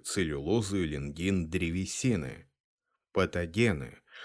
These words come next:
Паразиты вызывают болезни растений, колонизируя корни.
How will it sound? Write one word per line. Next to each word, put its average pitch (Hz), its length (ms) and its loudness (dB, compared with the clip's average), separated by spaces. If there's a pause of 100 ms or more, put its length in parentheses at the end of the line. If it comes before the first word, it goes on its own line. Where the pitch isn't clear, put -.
(100)
Паразиты 104 720 4
вызывают 90 520 0
болезни 80 420 -2
растений, 98 720 4
колонизируя 87 840 0
корни. 80 640 0